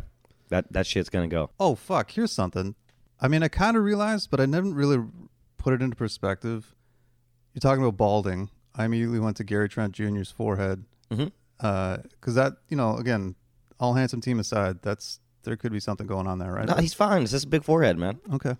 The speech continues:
Speaker 1: The
Speaker 2: All
Speaker 1: hair,
Speaker 2: right.
Speaker 1: the hairline's intact. It's just far up.
Speaker 2: Okay. Fair enough. I guess I didn't realize or just didn't think about it. He's only twenty-two years old.
Speaker 1: Yeah.
Speaker 2: That is insane.
Speaker 1: Listen, man. Uh,
Speaker 2: He's twenty-two.
Speaker 1: Yeah,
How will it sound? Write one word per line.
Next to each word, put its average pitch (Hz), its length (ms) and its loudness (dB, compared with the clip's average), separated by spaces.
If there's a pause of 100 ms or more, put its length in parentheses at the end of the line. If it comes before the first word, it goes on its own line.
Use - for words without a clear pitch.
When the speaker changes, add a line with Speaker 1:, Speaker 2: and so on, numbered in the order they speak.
(160)
Speaker 1:
The 151 60 -2
Speaker 2:
All 120 60 2
Speaker 1:
hair, 196 100 6
Speaker 2:
right. 190 180 0
Speaker 1:
the 151 120 2
hairline's 175 380 6
intact. 113 420 2
It's 151 120 -6
just - 260 -6
far 151 260 4
up. 175 280 2 (200)
Speaker 2:
Okay. 143 240 -6 (500)
Fair 123 100 4
enough. 113 220 2 (1000)
I 160 80 4 (720)
guess 185 240 4
I 220 80 4
didn't 170 260 2
realize 127 420 2
or 123 60 -2
just 104 160 -2
didn't 117 380 -2
think 107 200 -4
about 131 240 2
it. 151 100 -2
He's 143 140 -2
only 220 180 0
twenty-two 143 440 -6
years 113 260 -4
old. 98 360 -6
Speaker 1:
Yeah. 143 400 2 (240)
Speaker 2:
That 175 140 0
is 208 100 0
insane. 139 640 -2 (480)
Speaker 1:
Listen, 123 240 0
man. 95 200 0
Uh, 147 200 4
Speaker 2:
He's 185 120 4
twenty-two. 220 800 4
Speaker 1:
Yeah, 151 180 4